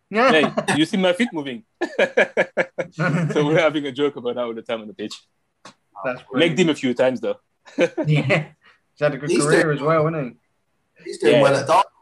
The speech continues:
Speaker 3: now.
Speaker 2: He's doing well at, is that, yeah, he's at Derby now.
Speaker 1: Yeah.
Speaker 3: Yeah, with Ru-
Speaker 2: Yeah, yeah, he's doing well, yeah.
Speaker 1: Yeah, he's been around for a while, hasn't he, old, uh, Kazim Richards now? Um,
Speaker 2: Yeah.
Speaker 1: th-, th-, there was another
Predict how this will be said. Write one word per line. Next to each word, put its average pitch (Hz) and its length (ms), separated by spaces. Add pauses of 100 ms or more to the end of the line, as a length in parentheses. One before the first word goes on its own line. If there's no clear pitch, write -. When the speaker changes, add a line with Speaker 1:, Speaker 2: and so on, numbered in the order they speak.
(140)
Speaker 3:
now. - 100 (560)
Speaker 2:
He's 135 160
doing 160 220
well 156 160
at, 135 180
is 127 80
that, 156 200
yeah, 160 140
he's 151 120
at 135 120
Derby 175 280
now. 107 200 (500)
Speaker 1:
Yeah. 120 200
Speaker 3:
Yeah, 123 120
with 127 180
Ru- 156 160 (120)
Speaker 2:
Yeah, 139 260
yeah, 160 160
he's 143 80
doing 127 120
well, 143 180
yeah. 131 160 (880)
Speaker 1:
Yeah, 117 260
he's 113 100
been 175 140
around 185 240
for 147 100
a 135 40
while, 202 280
hasn't 208 180
he, 135 80
old, 117 200 (120)
uh, 127 120 (140)
Kazim 131 360
Richards 147 380
now? 214 220 (540)
Um, 180 280
Speaker 2:
Yeah. 147 140
Speaker 1:
th-, 226 160 (280)
th-, 247 180
there 269 100
was 269 120
another 285 480